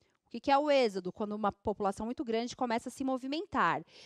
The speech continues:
Então, as pessoas começam a se movimentar para as partes rurais. Tanto que o feudalismo serão pequenas, né, serão grupos de propriedades com suas leis e, e regras e tudo mais. Vamos para uma próxima tela.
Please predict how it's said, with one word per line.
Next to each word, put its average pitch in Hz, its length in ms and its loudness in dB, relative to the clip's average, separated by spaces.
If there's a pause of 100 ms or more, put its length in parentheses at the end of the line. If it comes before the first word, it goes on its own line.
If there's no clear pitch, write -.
(140)
Então, 226 220 4
as 233 100 4
pessoas 269 320 0
começam 302 400 2
a 330 40 2
se - 160 -4
movimentar 233 760 0
para 254 400 4 (220)
as 214 220 -4
partes 226 500 0
rurais. 220 880 0 (340)
Tanto 214 240 -4
que 285 100 -4
o 302 40 -2
feudalismo 311 600 -2
serão 311 360 0 (260)
pequenas, 262 680 -2
né, 240 160 -2
serão 220 240 -8
grupos 247 340 -6
de 226 100 -8
propriedades 208 720 0
com 208 180 -12
suas 185 340 -8
leis 185 560 -4
e, 180 380 -14
e - 20 -8
regras 180 520 -8
e 185 40 -12
tudo 180 280 -14
mais. - 360 -20 (600)
Vamos 370 240 -4
para 302 160 2
uma 269 160 0
próxima 240 420 -2
tela. - 380 -14